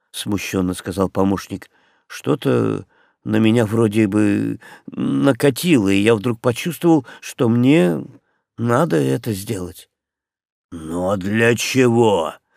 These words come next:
Зачем это?" — спросил капитан. Помощник только покачал головой. "Что это за глупая выходка?" — заорал капитан. "Не знаю я", — упрямо сказал помощник.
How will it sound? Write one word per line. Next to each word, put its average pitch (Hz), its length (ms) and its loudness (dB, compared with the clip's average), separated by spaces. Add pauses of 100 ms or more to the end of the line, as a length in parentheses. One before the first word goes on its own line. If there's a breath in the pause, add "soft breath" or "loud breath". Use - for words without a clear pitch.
(160 loud breath)
Зачем 139 800 2
это?" — 127 440 0
спросил 113 500 -8
капитан. 101 580 -6 (720)
Помощник 123 520 -6
только 127 420 0 (280)
покачал - 500 -4
головой. 95 600 -4 (800)
"Что 110 760 2
это 123 440 4
за 110 200 4
глупая 120 580 2
выходка?" — 92 800 -2 (220 loud breath)
заорал 101 560 2
капитан. 101 640 -2 (720)
"Не 120 200 -2
знаю 104 640 0
я", — 78 380 -10 (240 soft breath)
упрямо 101 480 0
сказал 92 380 -4
помощник. 92 640 -4